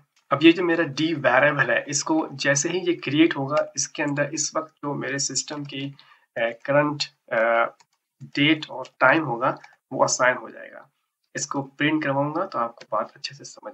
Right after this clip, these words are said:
में आएगी। हम अपने page को refresh करते हैं और console को खोल लेते हैं और यहाँ console में देखेंगे इस वक्त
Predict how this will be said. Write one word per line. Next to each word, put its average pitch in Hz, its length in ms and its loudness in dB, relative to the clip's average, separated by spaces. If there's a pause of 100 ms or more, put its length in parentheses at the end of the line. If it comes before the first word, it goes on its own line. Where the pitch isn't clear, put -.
में 104 80 -20
आएगी। - 320 -20 (580)
हम 127 80 2
अपने 127 220 -2
page 127 280 -6
को 135 80 -4
refresh 131 400 -2
करते 143 320 -2
हैं 175 220 2
और 117 380 2
console 123 680 -8
को 123 120 -8
खोल 135 320 -4
लेते 143 200 -4
हैं 165 300 -2 (960)
और 113 420 0
यहाँ 117 260 -2
console 120 380 -10
में 120 160 -6
देखेंगे 117 280 -6
इस 143 260 -4
वक्त 151 260 -4